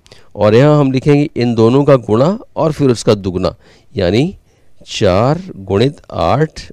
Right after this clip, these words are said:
गुणित दो। और यहाँ हम लिखेंगे दहाई की संख्या का वर्ग, यानी चार का वर्ग। अब इसको हल करते समय हमें ये ध्यान रखना है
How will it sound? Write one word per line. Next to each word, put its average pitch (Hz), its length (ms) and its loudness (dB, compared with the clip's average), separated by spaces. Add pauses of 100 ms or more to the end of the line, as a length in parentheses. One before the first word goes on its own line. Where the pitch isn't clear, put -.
(140)
गुणित 107 360 -6 (440)
दो। 107 400 0 (960)
और 151 180 4
यहाँ 147 200 4
हम 131 100 2
लिखेंगे 123 500 0 (420)
दहाई 107 400 2
की 127 120 -4
संख्या 98 440 -6
का 127 120 -8
वर्ग, 113 520 -2
यानी 107 260 -4
चार 90 360 -4
का - 200 -12 (320)
वर्ग। 98 300 -4 (720)
अब 180 120 2
इसको 175 220 2
हल 139 200 2
करते 120 300 -2
समय 123 220 0
हमें 117 180 0
ये 113 200 0
ध्यान 110 280 0
रखना 87 260 -8
है 131 220 -4